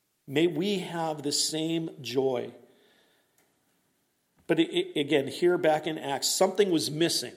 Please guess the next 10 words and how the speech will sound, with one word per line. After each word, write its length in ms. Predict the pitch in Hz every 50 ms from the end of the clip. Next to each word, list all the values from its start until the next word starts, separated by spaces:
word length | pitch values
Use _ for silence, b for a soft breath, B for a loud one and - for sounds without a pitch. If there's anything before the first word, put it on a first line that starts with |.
| -
So 180 | - - 147 139
they're, 260 | 147 160 160 143 - B B B B
they're 140 | 165 156
waiting, 720 | 147 143 139 165 180 196 214 202 208 214 220 220 220 220 B B B B B
uh, 80 | 151 147
on 240 | - - 151 151 147
the 80 | 139
Spirit 500 | 139 - - - - 180 185 190 190 190
to 100 | - 180
come, 480 | 180 - - - 165 165 165 170 185